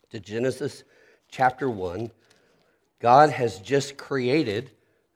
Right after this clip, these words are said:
the heavens and the earth, and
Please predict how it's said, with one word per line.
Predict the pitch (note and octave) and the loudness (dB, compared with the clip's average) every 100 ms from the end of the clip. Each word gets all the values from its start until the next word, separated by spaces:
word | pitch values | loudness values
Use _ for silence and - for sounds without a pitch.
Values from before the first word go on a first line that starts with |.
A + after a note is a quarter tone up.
| _ G2+ | _ -4
the | A2 | -2
heavens | G#2 A#2 A2 G#2+ G#2 F#2+ - | 0 -2 -4 -6 -8 -10 -12
and | G#2+ G2+ | -8 -8
the | F#2+ | -8
earth, | F2 F2 A2+ - _ _ _ _ _ _ _ _ _ _ _ _ _ _ _ _ | -10 -10 -10 -12 _ _ _ _ _ _ _ _ _ _ _ _ _ _ _ _
and | A2 G#2 G#2+ C3 | -6 -2 -2 -4